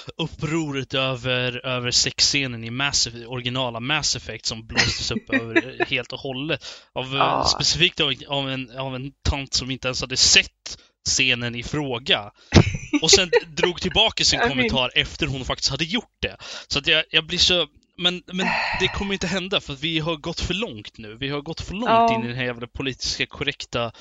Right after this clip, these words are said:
Speaker 1: världen där man kan inte ha en jävla åsikt utan att bli antastad för den.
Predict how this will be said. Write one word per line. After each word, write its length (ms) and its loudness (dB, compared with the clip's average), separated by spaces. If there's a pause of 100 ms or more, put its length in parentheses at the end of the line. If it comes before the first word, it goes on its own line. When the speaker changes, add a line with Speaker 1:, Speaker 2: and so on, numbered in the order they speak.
(420)
Speaker 1:
världen 480 -2
där 140 -2
man 200 -6
kan 180 0
inte 140 -4
ha 200 0
en 80 0
jävla 280 -4
åsikt 500 2
utan 240 -10
att 100 -10
bli 120 -8
antastad 640 -2
för 260 -14
den. 120 -20